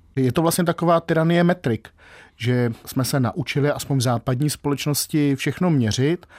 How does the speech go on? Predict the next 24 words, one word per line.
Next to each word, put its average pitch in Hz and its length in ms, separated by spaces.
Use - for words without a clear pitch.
a 127 400
máme 120 440
to 156 340
už 127 300
od 147 140
základní 127 460
školy, 139 500
kdy 135 380
dostáváme 131 920
jedničky, 117 400
dvojky, 123 340
trojky, 131 340
případně 131 560
pětky 139 480
a 135 80
poměřuje 127 500
se, 131 160
kdo 123 120
je 135 80
lepší 135 680
a 127 280
kdo 120 160
je 147 120
horší. 123 480